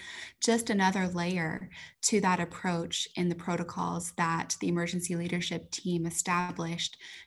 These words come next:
to ensure that students returning to our on-campus resident facilities were doing so without any detection of the virus. And it worked very, very well. So we're very proud of these protocols.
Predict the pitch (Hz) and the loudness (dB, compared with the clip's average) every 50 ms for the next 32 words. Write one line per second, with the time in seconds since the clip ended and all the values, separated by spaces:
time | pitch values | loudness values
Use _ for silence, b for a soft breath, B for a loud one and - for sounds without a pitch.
0 | B - - 190 180 180 180 - - 190 175 180 180 170 - - - - - 220 | B 0 2 2 4 4 4 2 2 2 2 0 0 -2 -2 -2 0 2 2 4
1 | 220 214 214 - 190 190 - - 180 175 175 180 180 180 180 190 190 - - - | 4 2 2 0 -2 -4 -2 -2 0 0 2 2 0 0 -2 -2 -2 -2 -2 0
2 | 190 175 170 170 170 170 - - 170 165 165 165 160 160 - - - 190 190 190 | 0 0 0 -2 -4 -4 -2 -2 0 0 0 0 -2 -2 -2 0 2 4 6 6
3 | 185 190 190 190 - - - - - - - 247 240 240 - - 202 196 - - | 6 4 4 2 -2 -8 -16 -16 -6 0 0 2 2 0 -2 -4 -4 -4 -4 -4
4 | 185 175 170 - 180 175 170 170 170 170 - - - 165 165 - 175 165 165 165 | -2 -2 -2 -2 0 0 0 0 -2 -4 -6 -8 -8 -6 -4 -2 -2 0 0 0
5 | 160 165 160 160 160 - B B B B B B B - 175 175 175 175 175 190 | 0 0 -2 -2 -4 -6 B B B B B B B 0 2 2 2 2 2 2
6 | 196 196 196 190 185 185 185 - - - 175 170 170 165 160 160 160 - - 175 | 2 2 2 2 2 2 0 0 -2 0 0 2 2 4 4 4 2 2 4 4
7 | 175 175 170 180 - 165 165 165 - - 190 196 190 180 180 165 - - - - | 4 4 6 6 6 6 6 6 4 6 6 6 6 6 4 2 2 0 2 4
8 | - - - 175 170 165 175 165 170 165 165 160 156 160 170 165 - - 175 165 | 4 6 6 6 4 4 4 4 4 4 4 4 4 2 2 2 2 4 6 6
9 | 160 160 160 B B B B B 160 B 180 185 185 185 185 185 190 190 180 175 | 6 6 4 B B B B B 4 B 6 8 8 6 6 6 4 6 6 6
10 | 180 170 175 170 165 165 160 165 - - - 185 - - 170 160 160 165 165 165 | 6 6 4 4 4 4 4 4 2 2 2 2 4 4 4 6 4 4 4 4
11 | 165 170 170 - - 160 160 160 160 165 160 160 165 - - - - 165 165 165 | 4 4 2 2 4 4 4 4 4 2 2 2 2 0 0 0 0 0 0 0
12 | - - 170 151 165 - 185 - - | 0 0 0 0 0 0 -2 -2 -2